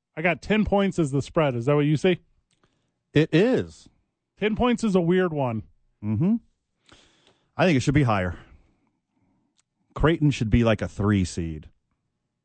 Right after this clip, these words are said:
Speaker 2: They're very good. I think Creighton easily covers ten. Also, I really like the over.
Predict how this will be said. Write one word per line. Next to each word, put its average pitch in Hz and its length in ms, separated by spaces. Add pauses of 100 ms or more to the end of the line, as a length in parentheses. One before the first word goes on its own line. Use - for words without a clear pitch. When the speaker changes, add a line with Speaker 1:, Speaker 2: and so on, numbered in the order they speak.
(1040)
Speaker 2:
They're 110 160
very 98 460
good. 78 260 (1120)
I 107 80
think 117 180
Creighton 104 520
easily 104 440
covers 87 440
ten. 87 340 (560)
Also, 104 600 (460)
I 98 80
really 110 340
like 104 280
the 87 140 (100)
over. 90 600